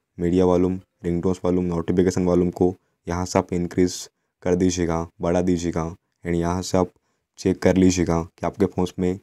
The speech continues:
रिंगटोन सेट है या नहीं, नोटिफिकेशन साउंड सेट है या नहीं। तो यहाँ से आप चेक कर लीजिएगा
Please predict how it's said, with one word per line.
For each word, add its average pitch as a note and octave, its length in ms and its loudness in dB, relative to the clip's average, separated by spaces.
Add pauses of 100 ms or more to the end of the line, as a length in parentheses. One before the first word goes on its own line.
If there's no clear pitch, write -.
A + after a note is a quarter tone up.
(360)
रिंगटोन F2+ 500 -2 (460)
सेट F2+ 340 0
है F#2 240 2
या F2+ 120 4
नहीं, E2 200 0
नोटिफिकेशन F2+ 640 0
साउंड F2+ 360 0 (220)
सेट - 280 -4
है F2+ 220 0
या F2+ 140 2
नहीं। D#2+ 180 -2 (220)
तो F2 80 -4
यहाँ F2+ 220 -4
से F#2+ 140 -2
आप F#2 140 2 (480)
चेक F#2 200 -4
कर F#2 140 2
लीजिएगा E2+ 420 2